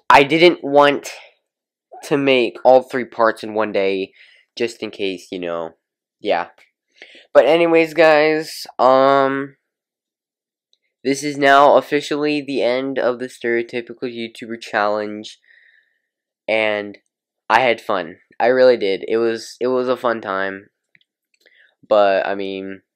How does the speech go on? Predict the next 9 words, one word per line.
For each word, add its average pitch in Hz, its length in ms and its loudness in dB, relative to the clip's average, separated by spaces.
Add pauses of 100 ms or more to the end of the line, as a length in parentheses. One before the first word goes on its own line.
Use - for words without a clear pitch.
I 123 100 -4
hope 151 180 0
you 160 40 -4
guys 139 240 4
did 117 160 -4
enjoy 110 400 -2
this 90 360 -14
entire 147 500 0
challenge. 120 640 -2